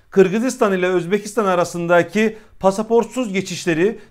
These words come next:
yani sadece akıllı kimlik kartıyla yapılacak seyahatleri içeren uluslararası anlaşmayı Özbekistan Devlet Başkanı Sayın Şevket Mirziyoyev'in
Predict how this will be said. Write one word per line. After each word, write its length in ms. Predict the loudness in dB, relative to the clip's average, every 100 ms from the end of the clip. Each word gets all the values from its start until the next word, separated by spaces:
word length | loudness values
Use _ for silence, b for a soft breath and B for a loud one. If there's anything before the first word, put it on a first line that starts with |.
| 2
yani 240 | 4 4
sadece 440 | 4 4 4 0
akıllı 400 | 0 0 0 -4
kimlik 400 | -4 -4 -4 -6
kartıyla 720 | 0 0 0 -4 2 2 0 -2
yapılacak 540 | -2 0 0 2 0
seyahatleri 680 | 0 0 4 4 2 0 0
içeren 500 | -2 -2 2 2 0 -6
uluslararası 640 | -10 0 2 4 2 0
anlaşmayı 680 | 0 0 -2 -2 2 2 0 B B B
Özbekistan 720 | -4 -2 -2 -4 -4 0 0 2
Devlet 340 | 0 0 0
Başkanı 540 | -2 0 -2 0 -2
Sayın 320 | 0 0 0 0
Şevket 460 | -2 -2 0 -4
Mirziyoyev'in 840 | -4 -4 -2 4 4 4 0 -4